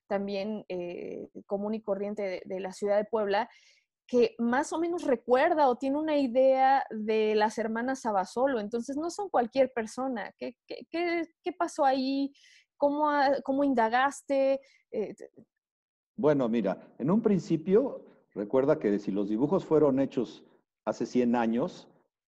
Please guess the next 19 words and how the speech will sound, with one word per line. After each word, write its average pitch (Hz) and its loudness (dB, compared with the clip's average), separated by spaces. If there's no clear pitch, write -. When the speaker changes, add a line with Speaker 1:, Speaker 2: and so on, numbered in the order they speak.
Speaker 2:
ellas 120 0
probablemente 104 0
estén, 95 -4
seguramente 104 2
están, 92 -4
están 92 -6
muertas. 127 -2
Speaker 1:
Claro. 196 -8
Speaker 2:
En 101 -12
el - -20
momento 151 -2
en 151 -2
que 113 0
yo 127 0
encuentro 131 0
los 110 -2
dibujos, 127 -2
no, 117 0
no, 120 -2